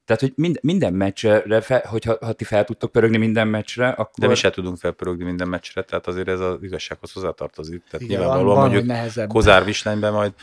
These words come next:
Speaker 2: kicsit nehezebb lesz felpörgetni
Speaker 3: Hát persze,
Speaker 2: magadat,
Speaker 3: egy
Speaker 2: mint
Speaker 3: soros
Speaker 2: amikor elmész
Speaker 3: stadion,
Speaker 2: a Fehérvárra
Speaker 3: domboldalba állunk.
Speaker 2: hat busszal, meg ezerhármas, ö, teli
Speaker 3: Persze.
Speaker 2: vendégszektorral, egy kicsit jobban felpörögsz, mint
Speaker 3: Más a
Speaker 2: amikor
Speaker 3: millió.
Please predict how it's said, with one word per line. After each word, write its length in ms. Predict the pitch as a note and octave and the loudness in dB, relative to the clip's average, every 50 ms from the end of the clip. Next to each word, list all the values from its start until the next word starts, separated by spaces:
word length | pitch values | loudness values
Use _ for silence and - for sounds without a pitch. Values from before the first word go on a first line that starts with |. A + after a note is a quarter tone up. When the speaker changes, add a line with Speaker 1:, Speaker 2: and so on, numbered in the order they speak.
| - - _ _ _ _ _ _ _ | -20 -20 _ _ _ _ _ _ _
Speaker 2:
kicsit 240 | - - - G#2+ G#2 | -14 -10 -8 -4 -2
nehezebb 360 | G#2+ F#2+ E2+ E2+ E2+ D#2+ E2+ | -2 -2 -2 -2 -4 -4 -4
lesz 180 | F2+ E2+ - | -4 -6 -6
felpörgetni 560 | - - F2 F2 - - F#2 F2+ F2 - - F2+ | -4 -2 -2 -2 -2 -4 -4 -4 -4 -4 -2 -2
Speaker 3:
Hát 100 | F2 F2 | 0 0
persze, 180 | - G2 F#2+ G#2+ | 0 2 4 4
Speaker 2:
magadat, 160 | G#2+ G#2 - | 4 4 4
Speaker 3:
egy 60 | A2 | 0
Speaker 2:
mint 60 | G2 G2+ | 2 2
Speaker 3:
soros 240 | G#2 G2 G2+ - | 2 2 2 2
Speaker 2:
amikor 180 | - G#2 G#2 G2+ | 4 6 8 8
elmész 280 | G2+ F#2+ - A#2+ A#2+ A#2 | 8 8 6 6 6 6
Speaker 3:
stadion, 220 | A#2 G2 F#2+ F#2+ | 6 6 4 4
Speaker 2:
a 80 | - - | 2 -2
Fehérvárra 500 | - - G2 C3 C3 C3 - F#2 F#2 F#2 | -2 0 4 4 4 6 8 8 8 8
Speaker 3:
domboldalba 280 | F#2+ A#2+ - - - A2+ | 8 8 8 8 6 6
állunk. 540 | A#2+ B2 B2+ B2+ B2 B2 B2 A#2+ A#2+ - _ _ - - _ _ _ _ | 6 4 4 4 2 2 2 0 -2 -6 _ _ -20 -20 _ _ _ _
Speaker 2:
hat 260 | - - G#2 G2 - | 4 6 6 6 4
busszal, 600 | - F#2 G2+ F#2+ - - - G2 F#2+ F#2+ F#2 - - _ _ _ | 0 -6 -6 -6 -8 -2 2 4 4 4 2 0 -6 _ _ _
meg 280 | F#2 F2 E2+ E2 E2 - - - - _ _ | -6 -4 -4 -4 -6 -8 -18 -20 -20 _ _
ezerhármas, 680 | - F#2+ F2+ F#2 E2+ F2 F2 E2+ E2+ F2+ F2 - - - - _ _ - _ | -8 -4 -2 -2 0 2 2 2 0 -2 -6 -8 -10 -14 -20 _ _ -20 _
ö, 40 | F#2+ | -8
teli 160 | F2 F2 E2+ | -6 -6 -4
Speaker 3:
Persze. 340 | - G2+ G#2 F#2+ F#2 F2 F#2+ | 0 2 2 2 2 4 2
Speaker 2:
vendégszektorral, 640 | G2 G2 G#2+ G#2 - - G#2+ - - A2+ G#2+ G#2+ | 2 2 2 -2 0 -4 -4 -2 -2 0 2 2
egy 80 | G#2 G2 | 0 0
kicsit 280 | - - - - A2 - | -2 -8 -10 -10 -4 -4
jobban 240 | A2+ F#2+ F2+ E2+ | -2 0 0 -4
felpörögsz, 440 | - - F#2+ F#2+ F#2 - G#2 A2 - | -2 2 0 0 0 0 -4 -4 0
mint 120 | B2+ B2 B2 | 2 2 2
Speaker 3:
Más 140 | B2 F#2+ G2 | 2 2 2
a 20 | |
Speaker 2:
amikor 200 | B2+ A#2+ A#2 G#2+ | 2 2 2 2
Speaker 3:
millió. 300 | G#2+ G#2+ G#2+ G2+ G2+ G#2 | 2 0 0 0 -2 -4